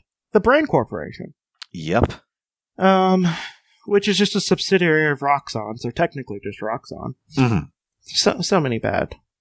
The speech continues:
Speaker 1: corporations. It's,
Speaker 2: Oh, yeah.
Speaker 1: who, who would have thought a corporation being evil? Um,
Speaker 2: I mean, listen, I would at least prefer it if our evil corporations these days were giving people tarantula powers.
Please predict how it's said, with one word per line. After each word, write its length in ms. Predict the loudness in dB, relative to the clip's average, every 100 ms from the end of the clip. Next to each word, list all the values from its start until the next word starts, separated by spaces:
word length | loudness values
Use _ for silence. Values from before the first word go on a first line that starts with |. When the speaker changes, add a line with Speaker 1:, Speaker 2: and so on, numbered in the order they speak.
| _ -12
Speaker 1:
corporations. 1000 | 0 2 4 4 4 0 -2 -6 -10 -4
It's, 240 | -6 -4 -2
Speaker 2:
Oh, 100 | 4
yeah. 280 | 8 8 6
Speaker 1:
who, 100 | -2
who 140 | 2 4
would 100 | 4
have 120 | 2
thought 380 | 2 4 4 2
a 60 |
corporation 760 | 2 2 4 4 6 4 0 2
being 260 | 4 4 4
evil? 500 | 4 4 0 -2 -8 _ _ _ _ _ _ 0
Um, 300 | 2 4 2
Speaker 2:
I 80 | 2
mean, 360 | 2 0 -2 -4 0
listen, 300 | 2 0 -2
I 180 | 2
would 160 | 4 4
at 80 | 4
least 320 | 4 2 2
prefer 380 | 0 2 2 4
it 80 | 0
if 140 | 0
our 360 | 2 4 0 -2
evil 260 | -2 0 0
corporations 640 | 2 2 2 0 0 -6
these 160 | -6 -4
days 220 | -4 -4
were 60 | 0
giving 260 | 0 0
people 260 | -6 -6 -6
tarantula 540 | 2 4 4 2 -2
powers. 540 | -2 -4 -4 -12 -12